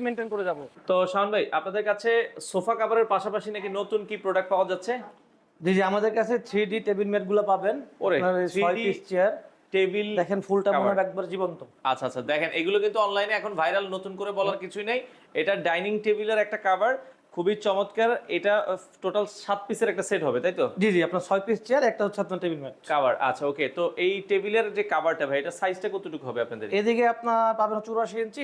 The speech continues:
Speaker 1: এদিকে ষাট ইঞ্চি।
Speaker 2: চুরাশি by, আহ,
Speaker 1: ষাট।
Speaker 2: ষাট ইঞ্চি। আর
Speaker 1: জি।
Speaker 2: চেয়ারের কভারগুলো আপনারা দেখেন, সেম ফুলটা চেয়ারেও থাকবে, সবগুলো ছয়টা চেয়ারে। আর এই, মানে,
Speaker 1: এদিকে আপনার আঠারো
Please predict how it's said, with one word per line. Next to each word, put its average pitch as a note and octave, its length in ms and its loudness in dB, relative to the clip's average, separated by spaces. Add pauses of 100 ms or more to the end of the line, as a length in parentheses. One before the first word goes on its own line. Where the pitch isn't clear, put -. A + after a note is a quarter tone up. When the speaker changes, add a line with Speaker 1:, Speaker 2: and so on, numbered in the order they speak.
Speaker 1:
এদিকে G#3+ 260 -4
ষাট F#3 220 0
ইঞ্চি। - 220 -14 (220)
Speaker 2:
চুরাশি G3 420 2
by, B3+ 120 4
আহ, - 280 0
Speaker 1:
ষাট। D#3 140 2
Speaker 2:
ষাট E3 180 0 (100)
ইঞ্চি। - 180 -8 (140)
আর C#3+ 120 2
Speaker 1:
জি। - 440 -16
Speaker 2:
চেয়ারের F#3 360 2
কভারগুলো G#3 460 2
আপনারা G#3+ 220 -2
দেখেন, A3 180 -4 (140)
সেম G3+ 160 0 (100)
ফুলটা G#3 360 -4
চেয়ারেও F#3 360 2
থাকবে, F#3 260 -2 (140)
সবগুলো E3+ 340 0 (100)
ছয়টা E3+ 300 0
চেয়ারে। F#3 240 0 (600)
আর C3+ 120 4 (200)
এই, E3+ 80 -2 (400)
মানে, D3+ 120 0
Speaker 1:
এদিকে A3+ 260 4
আপনার A3+ 220 0
আঠারো A3 180 2